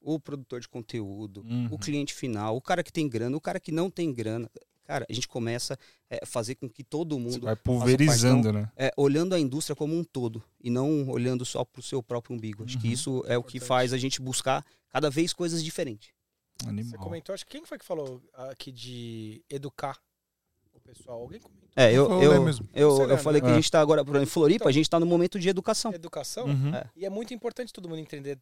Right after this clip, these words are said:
Speaker 3: do todo, que você falou do todo. É muito importante quem tá na ponta, que
Speaker 2: Sim.
Speaker 3: sabe que trazer um produto, é, por mercado cinza, por vias não legais,
Speaker 2: Uhum.
Speaker 3: isso prejudica todos.
Speaker 2: Exato.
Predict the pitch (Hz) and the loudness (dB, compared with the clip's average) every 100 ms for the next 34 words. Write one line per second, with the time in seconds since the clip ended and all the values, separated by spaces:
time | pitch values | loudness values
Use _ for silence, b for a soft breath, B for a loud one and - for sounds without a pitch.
0 | _ 175 - 160 131 - - 165 170 190 | _ -20 -10 -8 -8 -12 -12 -10 -10 -12
1 | - 220 151 113 _ _ _ _ _ _ | -16 -16 -16 -20 _ _ _ _ _ _
2 | 151 160 240 - 220 175 - 185 - _ | -16 -12 -12 -12 -12 -12 -12 -14 -16 _
3 | - 214 220 240 247 208 220 - 120 _ | -12 -10 -10 -12 -14 -14 -14 -16 -20 _
4 | _ - 139 160 233 165 - 165 147 117 | _ -4 -2 -2 -4 -10 -12 -8 -6 -4
5 | 131 127 131 127 120 127 113 - 107 _ | -6 -8 -10 -10 -8 -8 -10 -16 -20 _
6 | _ _ _ _ _ _ 117 110 104 101 | _ _ _ _ _ _ -10 -8 -8 -12
7 | 90 98 - 135 127 120 120 113 - 139 | -16 -18 -20 -20 -18 -12 -10 -8 -8 -8
8 | 156 165 143 104 113 107 101 120 _ 151 | -8 -6 -8 -10 -12 -12 -16 -20 _ -14
9 | 113 107 135 131 113 - - - - _ | -12 -10 -10 -10 -10 -10 -10 -12 -18 _
10 | _ _ _ 135 139 113 104 _ 127 127 | _ _ _ -10 -10 -10 -14 _ -12 -6
11 | 123 135 208 180 139 143 123 135 202 208 | 0 0 0 -4 -2 0 0 -2 -4 -6
12 | 190 208 240 - 196 165 120 - _ - | -8 -8 -10 -2 -2 -2 -8 -12 _ -10
13 | 113 110 110 110 - | -4 -2 -2 -4 -10